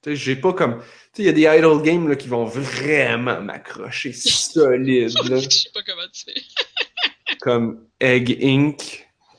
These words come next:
Speaker 1: que il m'a accroché vraiment solide, mais que ça s'est estompé au bout d'une couple de semaines. Là, ces deux-là, c'est comme, bon, je les ouvre une fois de temps en temps, juste pour dire. Bit City, c'est un espèce de Sim City, là. Tu construis ta ville, puis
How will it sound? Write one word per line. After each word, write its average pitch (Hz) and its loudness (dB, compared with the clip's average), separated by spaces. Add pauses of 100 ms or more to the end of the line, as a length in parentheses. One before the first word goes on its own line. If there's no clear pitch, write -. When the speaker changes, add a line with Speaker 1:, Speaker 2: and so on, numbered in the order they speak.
(120)
Speaker 1:
que 104 -4
il 120 -6
m'a 110 0
accroché 117 -8
vraiment 131 2
solide, 131 0
mais 107 -6
que 117 -12
ça 104 -12
s'est 101 -14
estompé 113 -4
au 110 -4
bout 104 -10
d'une - -10
couple 107 -12
de 139 -6
semaines. 123 -6 (840)
Là, 143 -2
ces 160 0
deux-là, 165 6
c'est 165 -6
comme, 117 2
bon, 127 2
je 120 -6
les 117 -6
ouvre 127 -2
une 117 -4
fois 113 -10
de - -18
temps 104 -8
en 95 -6
temps, - -10 (120)
juste - -20
pour - -16
dire. - -16 (1160)
Bit 123 -6
City, 139 -2
c'est 135 -4
un 113 0
espèce 110 -6
de 110 -2
Sim 117 -6
City, 98 -12
là. 95 -6
Tu - -16
construis - -16
ta 101 -10
ville, 92 -8
puis 85 -14